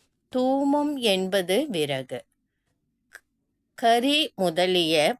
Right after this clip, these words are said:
பொருட்களிலிருந்து வரும் புகை.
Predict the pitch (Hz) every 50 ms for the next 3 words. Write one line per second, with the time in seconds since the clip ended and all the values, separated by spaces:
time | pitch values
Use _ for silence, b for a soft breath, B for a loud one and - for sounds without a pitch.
0 | _ - 208 185 196 220 - _ - - 262 254 240 226 214 208 190 180 170 175
1 | 170 160 170 170 247 269 285 269 185 156 139 139 156 139 143 208 - - 233 165
2 | 139 135 123 120